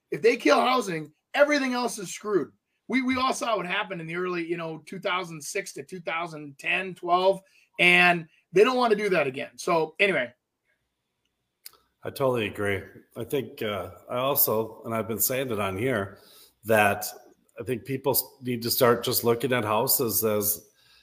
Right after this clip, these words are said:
Speaker 2: "Hey, I've, I've gotta get something. I want something, and that's the one I want, and I'm willing to pay a little more for it to have it."
Speaker 1: Yep.
Speaker 2: And rather than thinking, "Oh my gosh, we're so overpaying for something," but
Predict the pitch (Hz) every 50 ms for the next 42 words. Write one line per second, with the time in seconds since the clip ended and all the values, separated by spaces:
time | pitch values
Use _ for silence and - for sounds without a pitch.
0 | _ _ - 131 113 - 90 - 117 120 107 113 - 127 117 98 107 123 113 123
1 | 120 117 104 117 117 117 - - 139 139 135 - 143 113 101 95 98 98 101 107
2 | 110 - - 131 127 - - 151 160 156 - - 104 98 107 117 - - - 123
3 | 113 101 104 104 101 90 92 90 95 117 147 - - - - - 110 110 107 110
4 | 117 120 120 123 123 - 123 117 117 117 120 120 120 113 120 131 147 143 - -
5 | 104 107 113 107 - - - 139 135 147 170 147 101 - - - - _ _ _
6 | - - _ _ _ _ _ _ _ - 127 120 113 113 113 110 107 110 - -
7 | - - _ _ _ _ _ _ _ _ - 135 139 139 147 151 160 - - 127
8 | 123 117 - 131 123 117 - - 127 117 113 110 107 107 - _ _ _ _ _
9 | - 170 160 160 147 127 127 131 127 123 117 - - - 127 113 - - 160 151
10 | 139 139 135 123 127 120 - 127 123 117 123 120 117 - 123 113 104 - 107 98
11 | 92 - 110 104 98 90 - 107 104 98 -